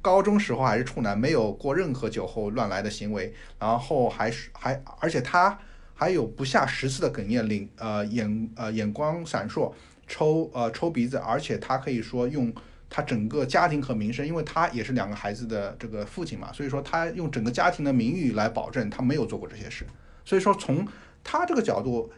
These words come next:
有一点很多人相信，他为什么要这么多失态呢？第二点就是说，很多人都是非常同情他，因为感觉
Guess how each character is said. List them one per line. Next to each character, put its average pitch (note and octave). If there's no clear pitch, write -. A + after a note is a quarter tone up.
有 B2+
一 A#2+
点 B2
很 A#2
多 B2+
人 C3+
相 D3
信， C3
他 G#3+
为 A#3
什 D3+
么 C#3
要 C3+
这 C3+
么 A#2+
多 A#2+
失 B2+
态 -
呢？ -
第 A3
二 G3+
点 A#2
就 C#3+
是 C3+
说， D3
很 -
多 D#3
人 F#3+
都 F#3+
是 F3
非 E3+
常 D3+
同 A2+
情 B2+
他， -
因 D3
为 C#3+
感 G#2
觉 A#2